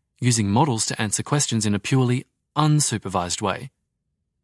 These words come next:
Intuitively, instead of trying to explicitly, externally specify truth,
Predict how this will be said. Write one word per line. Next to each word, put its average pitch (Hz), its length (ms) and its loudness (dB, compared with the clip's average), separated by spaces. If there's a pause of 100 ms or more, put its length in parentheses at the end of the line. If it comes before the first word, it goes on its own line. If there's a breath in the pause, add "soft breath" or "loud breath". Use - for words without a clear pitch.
(420)
Intuitively, 117 640 0
instead 156 300 0
of 160 100 0
trying 120 280 0
to 107 140 -4
explicitly, 120 760 -2 (140)
externally 135 680 0
specify - 540 -2
truth, - 420 -2